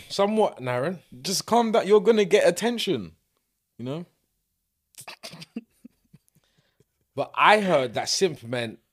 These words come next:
Speaker 1: um, it's the opposite to pimp. Pimp and the total opposite of a pimp is a simp. This is what I heard recently. Rec-, I, I never,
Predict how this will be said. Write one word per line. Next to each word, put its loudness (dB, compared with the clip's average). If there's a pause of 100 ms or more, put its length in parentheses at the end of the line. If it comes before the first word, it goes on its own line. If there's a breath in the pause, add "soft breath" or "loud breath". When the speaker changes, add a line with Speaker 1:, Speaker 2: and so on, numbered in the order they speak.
(120)
Speaker 1:
um, -14 (880)
it's -12
the -14
opposite -8
to -20
pimp. -12 (880)
Pimp -12 (380)
and -14
the -14
total -8
opposite -16
of -20
a -20 (100)
pimp -18 (260)
is -20
a -20
simp. -20 (240)
This -18
is -16
what -10
I -10
heard -12
recently. -20 (600)
Rec-, -20
I, -10 (140)
I -4
never, -4